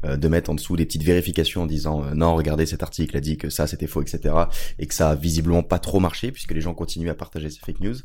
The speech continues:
Je pense pas qu'il faille censurer, euh, censurer des gens, euh, censurer des messages, d'autant plus qu'au final, la, la censure, on sait pas à quel degré elle s'applique, en fait. Quand Apple dit, euh, « Apple ne tolère pas les, les discours, euh, haineux »,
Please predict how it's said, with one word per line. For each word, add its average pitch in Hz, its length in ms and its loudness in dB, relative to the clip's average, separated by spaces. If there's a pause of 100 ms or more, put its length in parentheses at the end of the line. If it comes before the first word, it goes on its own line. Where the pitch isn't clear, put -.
(320)
Je 87 120 -2
pense 98 240 -4
pas 123 140 0
qu'il 104 140 -10
faille 92 200 -4
censurer, 95 540 -6
euh, 76 300 -4
censurer 87 420 -10
des 82 120 -4
gens, 80 280 -6 (400)
euh, 73 160 -6
censurer 82 340 -8
des 78 80 -2
messages, 95 460 -4
d'autant 95 260 -2
plus 127 240 -4
qu'au 87 220 -2
final, 101 280 -2
la, 80 180 2
la 76 140 0
censure, - 360 -2
on 98 60 -2
sait - 120 -6
pas 87 120 -2
à 80 40 -2
quel 78 240 -4
degré 78 240 -2
elle 78 60 0
s'applique, - 320 -4
en 80 60 0
fait. - 180 0
Quand 80 100 -4
Apple 85 260 -2
dit, 85 220 -2
euh, « 67 120 0 (260)
Apple 82 260 2
ne 80 80 -2
tolère 78 260 -2
pas 85 140 -2
les, 78 160 2
les 71 100 0
discours, 73 440 -2
euh, 69 120 -6
haineux », 95 340 -2